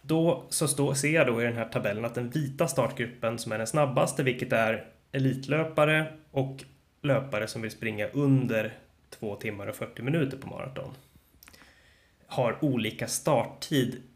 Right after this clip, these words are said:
inne på stadion samt utanför stadion. Och sen så ser jag då dessutom att den gula gruppen som är, ehm, ja, men som är löpare som springer runt tre timmar till tre och en halv timme ungefär,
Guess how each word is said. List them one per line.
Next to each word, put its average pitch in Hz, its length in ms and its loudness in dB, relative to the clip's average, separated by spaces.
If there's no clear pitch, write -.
inne 135 240 0
på 135 140 -6
stadion 110 640 -2
samt - 300 -8
utanför 156 480 0
stadion. - 460 -8
Och 139 160 2
sen 135 160 4
så 160 100 2
ser 143 140 2
jag 131 140 6
då 127 140 0
dessutom 120 600 0
att 110 120 -4
den 110 200 -6
gula 143 360 2
gruppen 110 600 -2
som 110 280 -4
är, 110 460 -4
ehm, - 460 -10
ja, 135 120 0
men 113 120 -4
som 120 120 -6
är 113 260 -2
löpare 135 380 0
som 131 100 2
springer 120 300 0
runt 123 240 0
tre 135 240 4
timmar 131 260 2
till 127 120 -4
tre 135 140 2
och 127 60 2
en 135 60 0
halv 139 200 0
timme 139 240 0
ungefär, 143 340 2